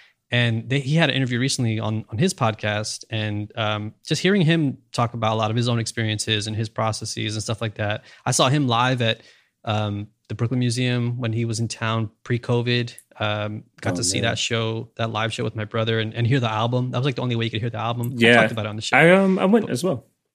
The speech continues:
Speaker 2: I didn't get to see him
Speaker 1: Yeah,
Speaker 2: live,
Speaker 1: yeah.
Speaker 2: though. Yeah.
Speaker 1: Yeah. So, like, I am a, a huge fan. Like, I've, I've always been, and also just, like, hi-, you know, his general creative process, and, uh, he's just, like, a fascinating individual. And I li-,
Speaker 2: Mm-hmm.
Speaker 1: I like to hear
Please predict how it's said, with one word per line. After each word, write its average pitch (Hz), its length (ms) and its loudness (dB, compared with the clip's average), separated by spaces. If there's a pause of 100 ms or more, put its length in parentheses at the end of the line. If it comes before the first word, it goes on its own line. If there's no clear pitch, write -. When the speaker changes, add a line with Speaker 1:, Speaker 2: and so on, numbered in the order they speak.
(100)
Speaker 2:
I 135 80 8
didn't 151 220 8
get 127 140 6
to - 40 2
see - 100 4
him 202 40 8
Speaker 1:
Yeah, 190 120 8
Speaker 2:
live, 185 80 6
Speaker 1:
yeah. 127 120 2
Speaker 2:
though. - 140 -8
Yeah. 95 180 -8 (960)
Speaker 1:
Yeah. 120 300 4 (100)
So, 147 260 2
like, 131 260 2
I 165 260 6
am 131 560 0 (340)
a, 117 380 -2
a 117 60 -4
huge 160 380 0
fan. 107 480 -2
Like, 110 140 -4
I've, 113 140 0
I've 123 180 -2
always 131 320 0
been, 107 360 -4
and 117 140 -6
also 123 240 -2
just, 117 240 -4
like, 110 140 -2 (180)
hi-, 113 340 -6
you 120 120 -8
know, 104 100 -6
his 113 220 -6
general 120 320 -2
creative 113 360 -4
process, 110 540 -4
and, 101 240 -10 (180)
uh, 110 120 -12
he's 131 160 -4
just, 156 240 -4
like, 131 140 -2
a - 100 -12
fascinating 120 480 -2
individual. 110 540 -4
And 117 120 0
I 127 60 2
li-, 139 140 4
Speaker 2:
Mm-hmm. 104 100 -2
Speaker 1:
I - 20 2
like 160 260 0
to 143 140 -2
hear 120 580 0